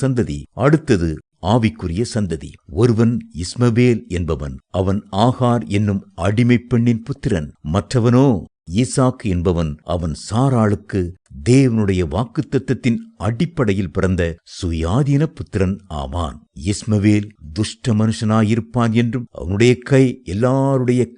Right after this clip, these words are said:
கைக்கும் விரோதமாயிருக்கும் என்றும் தேவன் அவன் பிறக்கிறதற்கு முன்னே அறிவித்திருந்தார். ஆனால் வாக்குத்தத்தத்தின் புத்திரனாகிய ஈசாக்கோடு தன்னுடைய உடன்படிக்கையை செய்வதாகவும்,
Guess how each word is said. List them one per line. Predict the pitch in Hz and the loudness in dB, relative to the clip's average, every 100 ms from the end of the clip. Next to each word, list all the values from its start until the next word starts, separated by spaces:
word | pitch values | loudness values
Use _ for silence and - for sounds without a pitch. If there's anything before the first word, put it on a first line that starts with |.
| 123 | 2
கைக்கும் | 139 139 - 127 101 | 2 0 -6 -6 -2
விரோதமாயிருக்கும் | 98 127 123 127 117 104 131 - 143 | 0 2 2 0 0 -2 -4 -4 -2
என்றும் | 92 82 80 67 - 67 | -2 -2 -4 -8 -12 -4
தேவன் | 95 113 92 87 73 64 | 4 4 4 0 -4 -6
அவன் | - 85 85 - - | -6 -4 -4 -6 -2
பிறக்கிறதற்கு | 131 135 139 120 120 - 117 | -2 -2 -2 0 -2 0 0
முன்னே | 104 107 107 104 113 - _ | 0 2 2 2 0 -4 _
அறிவித்திருந்தார். | 90 104 104 - 85 80 87 67 - _ | -2 0 0 -2 -4 -2 -4 -4 -10 _
ஆனால் | - 165 113 95 135 | 0 4 4 2 0
வாக்குத்தத்தத்தின் | 90 160 - 185 165 - 139 - 131 | 0 0 0 0 0 -4 -4 -2 -4
புத்திரனாகிய | - - 104 107 104 98 82 95 | -4 -6 -2 0 0 -2 -4 -4
ஈசாக்கோடு | - 107 - 127 113 113 _ _ | -2 -2 0 -2 -2 -6 _ _
தன்னுடைய | 117 110 104 104 107 | 0 2 4 2 0
உடன்படிக்கையை | 73 85 135 123 117 131 - 127 80 69 | -2 2 2 4 2 0 2 0 2 -2
செய்வதாகவும், | - - 90 92 104 117 120 120 | -8 -2 0 2 2 2 -2 -8